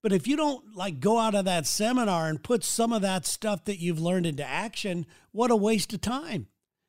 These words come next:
You may as well have just been jerking off on a porn site.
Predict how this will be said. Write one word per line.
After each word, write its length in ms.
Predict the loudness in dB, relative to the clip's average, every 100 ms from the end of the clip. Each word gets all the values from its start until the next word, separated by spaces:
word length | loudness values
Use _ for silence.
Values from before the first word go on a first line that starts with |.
| _
You 140 | 0 4
may 180 | 6 4
as 180 | 4
well 180 | 0 0
have 100 | 0
just 200 | 0 -2
been 180 | 0 0
jerking 400 | 2 -2 -2 -2
off 240 | 0 0
on 80 | 0
a 60 | 0
porn 320 | -2 -2 -2
site. 420 | -2 -2 -4 -6